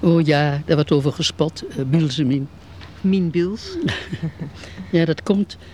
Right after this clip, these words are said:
Speaker 1: omdat ik, eh, op een moment door een architect, het was architect Holt uit Overveen, die had een huis voor zichzelf gebouwd aan de voet van de duinen. En die vroeg of ik zou komen kijken,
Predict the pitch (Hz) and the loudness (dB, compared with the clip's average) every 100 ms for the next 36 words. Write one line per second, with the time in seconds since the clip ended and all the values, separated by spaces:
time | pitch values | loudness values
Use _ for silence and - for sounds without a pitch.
0 | - - 170 180 170 160 160 - 151 156 | -20 -10 -8 -4 -2 -2 -6 -4 -2 0
1 | 185 - 151 147 160 202 - 175 165 165 | -2 2 2 2 2 0 0 -2 0 -2
2 | - 139 180 185 - - 151 - 147 - | -4 -2 -2 -2 -8 -8 -6 -4 -4 -4
3 | 147 - 139 170 - 160 160 - 123 165 | -4 -4 -4 -2 -2 -4 -4 -4 -4 -2
4 | 185 233 - - 165 147 156 160 185 - | -2 -4 -8 -8 -4 -2 0 0 -2 -2
5 | 180 165 180 175 - 156 160 170 156 151 | -4 -2 -2 -2 -4 -6 -4 -4 -2 -2
6 | - 185 170 156 151 156 131 123 - - | -2 -4 -2 0 0 0 -2 -6 -12 -20
7 | - - - 160 151 190 190 226 165 151 | -18 -20 -8 -2 0 2 0 0 -2 -2
8 | - 139 160 151 - 190 196 196 | -4 0 0 -2 0 0 0 -6